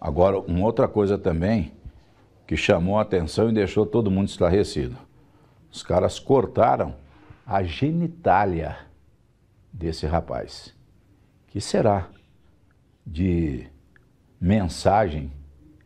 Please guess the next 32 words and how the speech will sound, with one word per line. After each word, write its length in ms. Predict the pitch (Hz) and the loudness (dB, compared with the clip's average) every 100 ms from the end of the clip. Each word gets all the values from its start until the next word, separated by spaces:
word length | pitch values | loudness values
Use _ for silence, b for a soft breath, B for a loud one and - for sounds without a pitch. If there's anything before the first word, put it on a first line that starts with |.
| _ _ | _ _
que 120 | - | -4
tem 280 | 95 92 95 | 0 2 2
através 500 | 90 95 90 78 85 | 0 0 0 2 0
desse 300 | 78 82 - | 0 -2 0
ato, 260 | 76 76 107 | 0 0 0
hein? 120 | 98 - - _ _ _ _ _ _ _ _ _ _ | -2 -6 -20 _ _ _ _ _ _ _ _ _ _
O 140 | 208 | 0
corpo 480 | 165 - 185 180 123 | 0 2 0 2 0
sem 320 | 131 - 180 117 | 2 2 4 4
vida 480 | 73 110 113 85 | 6 6 6 4
de 120 | 76 110 | 4 6
um 160 | 101 | 6
homem, 300 | 98 78 73 | 6 6 6
inclusive 460 | 107 113 92 143 147 | 4 4 4 2 2
com 140 | - | 2
as 120 | 143 | 2
genitálias 920 | - 143 123 - 104 139 135 123 98 123 | 4 4 4 4 0 2 4 4 4 4
arrancadas, 800 | 139 143 87 - 113 131 135 - | 6 6 4 2 0 4 2 4
foi 160 | 131 | 4
encontrado 720 | 135 139 139 87 95 104 110 | 4 4 2 2 2 2 2
na 80 | 110 | 2
vizinha 380 | 95 82 92 104 | 2 4 6 6
cidade 400 | - 90 95 101 | 4 4 2 2
de 40 | |
Cambé 340 | - 87 76 113 | 2 2 2 0
e 60 | |
veio 260 | 98 104 110 | 0 0 0
aqui 180 | 98 107 | 0 -4
pro 200 | - 101 | 0 2
I 60 | |
M 200 | 104 85 | 4 6
L. 220 | 82 73 | 4 2